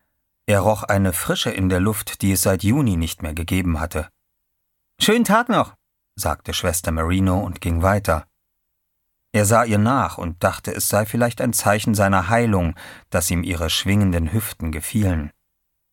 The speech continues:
Er ging in den Hof, vorbei an Pflegern,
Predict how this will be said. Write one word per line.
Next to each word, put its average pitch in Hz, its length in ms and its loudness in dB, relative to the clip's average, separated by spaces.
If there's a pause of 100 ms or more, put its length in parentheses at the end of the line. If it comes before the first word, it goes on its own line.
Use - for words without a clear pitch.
(1000)
Er 117 100 2
ging 127 160 2
in 131 140 2
den 127 160 2
Hof, - 340 0 (160)
vorbei 117 460 2
an 98 160 0
Pflegern, 104 640 0